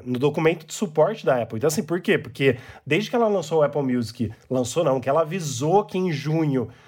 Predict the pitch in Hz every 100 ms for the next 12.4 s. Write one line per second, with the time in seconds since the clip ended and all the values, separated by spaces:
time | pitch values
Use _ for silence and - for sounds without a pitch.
0 | - 127 151 143 151 143 143 151 139 135
1 | 117 123 139 123 131 160 202 131 104 110
2 | 117 170 165 139 104 - - _ - _
3 | 175 156 170 156 180 202 196 220 - 185
4 | 170 190 185 180 196 214 208 214 226 247
5 | 185 170 156 - - - - 135 151 156
6 | 208 233 202 170 151 135 120 117 143 170
7 | 131 - - _ _ - 123 131 - 185
8 | 175 143 143 131 107 - _ _ - 120
9 | 113 127 123 151 147 127 120 113 165 139
10 | - - - - 147 151 196 247 - 185
11 | 208 208 180 214 190 190 208 196 220 -
12 | 147 147 151 95